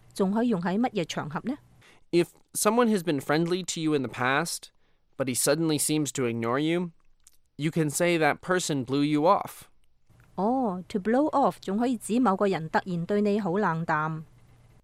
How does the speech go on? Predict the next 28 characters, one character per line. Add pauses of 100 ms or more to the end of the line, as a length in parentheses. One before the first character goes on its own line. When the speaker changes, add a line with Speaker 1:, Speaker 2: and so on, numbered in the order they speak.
(200)
Speaker 2:
Yes. (500)
For
instance, (260)
when
I
was
at
a
party
last
weekend, (400)
Nancy (140)
acted
like
she
didn't
even
know
who
I
was. (800)
I
can
say, (240)
"Nancy (100)
blew
me
off."